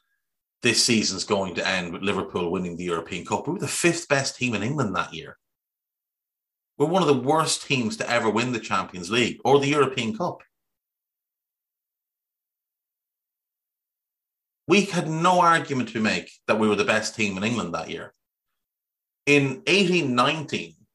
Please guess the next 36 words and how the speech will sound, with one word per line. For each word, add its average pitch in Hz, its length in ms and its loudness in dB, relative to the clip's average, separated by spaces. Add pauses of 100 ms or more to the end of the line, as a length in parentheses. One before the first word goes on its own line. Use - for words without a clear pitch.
(580)
when 113 140 2
we 110 100 4
finished 110 400 0
second 120 440 0
and 98 140 -6
won 95 160 -6
the 92 80 -8
European 87 420 -4
Cup, - 380 -10
we 135 120 6
had 127 60 4
a 120 40 6
real 139 280 4
argument 117 460 0
to - 100 -14
make 87 220 -6
that - 140 -6
we 107 120 4
were 104 60 4
the 98 100 0
best 98 300 0
team 92 220 -6
in 190 60 -6
England. - 300 -4
They 208 100 2
finished 110 320 -2
a - 60 -8
point 107 340 -2
ahead 95 220 -2
of - 120 -10
us. - 360 -18 (440)
We 101 240 2
won 92 240 -4
the 92 80 -4
European 85 480 -4
Cup. - 280 -4